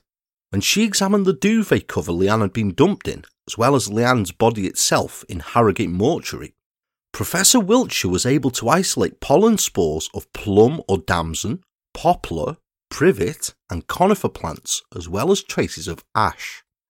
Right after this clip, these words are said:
most likely from a bonfire. It was likely that if they could identify a suspect, then this specific combination of pollen,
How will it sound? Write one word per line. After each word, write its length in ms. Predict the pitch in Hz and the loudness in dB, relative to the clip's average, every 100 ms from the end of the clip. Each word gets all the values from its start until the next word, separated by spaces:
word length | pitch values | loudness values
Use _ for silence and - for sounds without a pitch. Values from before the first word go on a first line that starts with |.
| _ 101 | _ 4
most 360 | 123 170 - | 4 4 0
likely 520 | 160 196 190 - 80 | 0 0 -2 -10 -8
from 280 | 110 - 104 | -8 -2 -2
a 120 | 82 - | -2 0
bonfire. 540 | 98 110 95 80 73 - _ _ _ _ _ _ _ _ _ _ - | 4 4 0 -6 -6 -12 _ _ _ _ _ _ _ _ _ _ 2
It 80 | |
was 200 | 135 135 | 4 4
likely 420 | 165 240 233 147 98 | 2 2 2 0 2
that 200 | 107 131 | 2 2
if 140 | - | 2
they 100 | 131 | -2
could 200 | - 123 | -2 -2
identify 720 | 117 - 135 196 220 - 220 | -2 0 0 0 -2 -2 -2
a 80 | 220 | -2
suspect, 640 | - 240 - - - - - _ _ - | 0 -2 -2 -6 -10 -20 -20 _ _ -2
then 160 | 104 | 2
this 160 | 185 - | 4 2
specific 680 | - - - 196 226 202 - | -2 -2 2 2 0 -6 -6
combination 720 | - 202 190 202 214 185 101 | -2 0 0 0 0 -2 -4
of 160 | 80 - | -6 -8
pollen, 420 | - 175 101 | 0 0 0